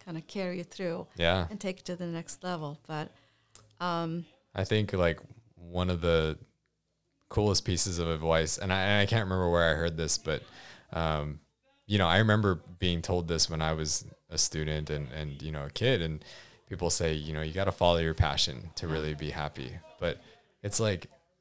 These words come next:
Speaker 2: you know, at a certain point, you're, you maybe are asking, "I don't, like, I'm not, what if I'm not passionate
Speaker 1: Most
Speaker 2: about
Speaker 1: people
Speaker 2: anything?"
Speaker 1: don't.
Speaker 2: <laughs> Then what?
Speaker 1: Yeah,
Speaker 2: And it's hard to, you know,
Speaker 1: exactly.
Speaker 2: a lot of it's like, you don't know. And so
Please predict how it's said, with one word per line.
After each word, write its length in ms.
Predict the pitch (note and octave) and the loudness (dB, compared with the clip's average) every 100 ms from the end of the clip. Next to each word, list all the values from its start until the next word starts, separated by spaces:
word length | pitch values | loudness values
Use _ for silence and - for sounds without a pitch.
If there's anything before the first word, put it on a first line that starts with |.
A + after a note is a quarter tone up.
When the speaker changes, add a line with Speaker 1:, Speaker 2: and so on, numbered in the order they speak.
| _ _ | _ _
Speaker 2:
you 100 | C#3 | 2
know, 100 | B2+ | 2
at 120 | F#2+ | 4
a 40 | A2 | 6
certain 280 | - C3 A2 | 6 4 2
point, 300 | C3 E3+ A2+ | 2 2 2
you're, 240 | G2 G2 | 0 -2
you 220 | F#2+ G#2 A2 | -2 -2 0
maybe 260 | F#2 F#2 F2 | 0 0 0
are 180 | F2 | 2
asking, 280 | F2 E2+ F2+ | 0 -2 -2
"I 120 | F2 | -2
don't, 360 | B2 - F2+ F2 | -4 -8 -10 -6
like, 180 | G2+ - | -6 -4
I'm 220 | F2 D#3+ A2+ | 0 0 2
not, 160 | B2 | 2
what 120 | A2+ | 4
if 100 | D3 D#3 | 4 4
I'm 80 | D3 | 4
not 160 | C#3+ | 6
passionate 400 | C#3 F3+ - B2 | 6 6 8 6
Speaker 1:
Most 240 | G#2 - F#2 | 6 8 6
Speaker 2:
about 100 | F#2+ | 8
Speaker 1:
people 220 | A2+ A#2 | 8 10
Speaker 2:
anything?" 640 | G#2+ - - - E3+ F3 E3 | 8 10 8 10 8 8 8
Speaker 1:
don't. 160 | D#4 - - | 6 4 -4
Speaker 2:
<laughs> 140 | - | 6
Then 180 | F#3+ A3+ | 10 12
what? 320 | C3 C3 A2 - | 12 12 12 8
Speaker 1:
Yeah, 680 | A#3 C4 C4+ A3 E3+ D#3 D3+ | 6 8 8 8 8 6 6
Speaker 2:
And 160 | G#2+ B2+ | 8 8
it's 140 | B2+ | 8
hard 220 | C3+ C#3+ | 8 8
to, 220 | C#3 C3+ A2 | 6 4 4
you 120 | A2 | 2
know, 160 | G#2 G2+ | 4 2
Speaker 1:
exactly. 200 | A2+ - | 0 2
Speaker 2:
a 60 | |
lot 240 | G#2 A2+ C3+ | 6 8 8
of 100 | A#2+ | 8
it's 220 | A2+ - | 4 2
like, 200 | G2 F#2+ - _ - | 2 0 -6 _ -6
you 120 | F#2 | -2
don't 200 | A2 A#2 | 0 2
know. 260 | D#3+ C#3+ | 2 2
And 140 | F#2 E2+ | 2 2
so 280 | F#2+ F2 | 2 0